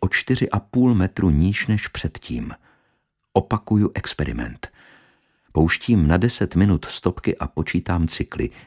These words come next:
Výsledek? Tři sta čtyřicet šest cyklů. Stejný jako nahoře. No tohle? V centrifuze totiž s rostoucí vzdáleností od středu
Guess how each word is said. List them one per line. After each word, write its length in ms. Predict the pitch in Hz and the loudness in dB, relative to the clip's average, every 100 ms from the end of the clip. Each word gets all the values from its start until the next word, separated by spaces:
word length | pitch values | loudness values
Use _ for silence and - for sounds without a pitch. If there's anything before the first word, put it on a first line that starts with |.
| - | -2
Výsledek? 680 | 78 - 104 117 123 - _ _ _ _ _ _ | -2 0 -2 -2 -4 -8 _ _ _ _ _ _
Tři 220 | - 131 | -2 0
sta 440 | - - - 117 - - | -2 -6 -4 -4 -4 -8
čtyřicet 640 | - - 98 110 - - | -2 0 0 -2 -6 -8
šest 400 | - 87 - - - | -4 -4 -4 -10 -8
cyklů. 500 | - - - - - _ - | -6 -4 -4 -6 -8 _ -2
Stejný 500 | - 110 104 110 104 | 4 6 8 8 6
jako 260 | 92 92 | 2 0
nahoře. 400 | 80 60 62 - - _ _ _ _ _ _ _ _ _ _ - | 0 -2 -6 -6 -10 _ _ _ _ _ _ _ _ _ _ -12
No 60 | - _ _ | -12 _ _
tohle? 440 | - 71 69 92 147 _ _ _ _ _ _ _ - - | -12 -10 -8 -8 -8 _ _ _ _ _ _ _ -20 -14
V 80 | - | -2
centrifuze 680 | - 65 76 71 76 76 85 | 0 2 0 0 0 2 0
totiž 520 | 82 78 85 - - - | 0 -2 -2 -2 -4 -2
s 100 | - | 0
rostoucí 640 | 98 - 123 123 - 87 | 0 0 0 0 0 0
vzdáleností 760 | 76 85 127 117 95 - - | 2 2 4 2 0 0 -2
od 180 | - - | -2 -4
středu 520 | - - 76 67 107 | -4 -2 0 2 0